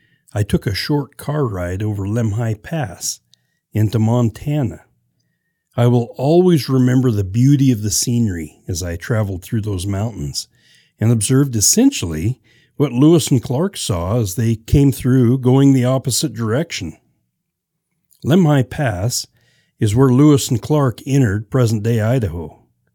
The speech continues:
The Lewis and Clark story began in eighteen four. The United States, under the presidency of Thomas Jefferson,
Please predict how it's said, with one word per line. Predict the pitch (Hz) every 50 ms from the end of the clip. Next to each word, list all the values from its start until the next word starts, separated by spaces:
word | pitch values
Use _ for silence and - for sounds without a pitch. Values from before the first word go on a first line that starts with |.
| _ _ _ _ _ _ _ _ _ _ _ _ _
The | - 92
Lewis | 95 113 135 143 113 - -
and | 110 92
Clark | - 139 127 143 147 -
story | - - - 98 90 90 92 98
began | 98 101 98 87 - 113 113 120 120 110
in | 98 95 101
eighteen | 110 113 107 - - - 107 101 92 87
four. | - - - 117 113 101 95 - - - _ _ _ _ _ _ _ _ _ _ _ _ _ _ _ _ _ _ _ _ _ -
The | 117
United | 117 120 123 131 156 185 202 202 190 156
States, | - - - - 127 101 87 85 92 - - - -
under | - 131 151 160 190 165
the | 156 156
presidency | - - - 139 131 131 117 117 127 120 107 - - 127 123
of | 120 113
Thomas | - 123 117 104 110 120 113 -
Jefferson, | - - - 95 87 87 - 92 82 - - - 78 90 95 -